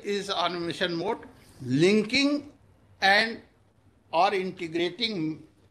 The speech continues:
with common service centers. Now, why I'm, I have skipped one, uh,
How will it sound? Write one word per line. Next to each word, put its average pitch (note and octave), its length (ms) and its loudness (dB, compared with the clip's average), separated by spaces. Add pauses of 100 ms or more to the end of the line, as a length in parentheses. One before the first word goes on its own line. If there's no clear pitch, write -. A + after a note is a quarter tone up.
(560)
with F#3 380 0
common A#3+ 440 0
service F#3+ 400 -8
centers. - 600 -14 (580)
Now, F#3+ 260 4
why A3+ 240 8
I'm, A3+ 240 0 (320)
I F3 140 0
have F#3+ 240 2
skipped G#3 300 -10
one, F#3 300 -2 (380)
uh, C#3+ 640 -2